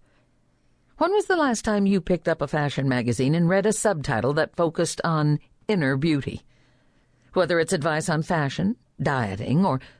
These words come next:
pleasing men in the bedroom, the message to our girls is loud and clear. The packaging is of utmost importance.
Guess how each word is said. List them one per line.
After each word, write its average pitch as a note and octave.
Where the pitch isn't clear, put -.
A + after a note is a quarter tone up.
pleasing E3
men C3+
in C3
the C#3+
bedroom, D3+
the A#3
message G#3+
to D#3+
our D#3+
girls F3+
is F3+
loud E3+
and A#3
clear. A3
The A#3+
packaging E3+
is G3
of F#3+
utmost C3
importance. -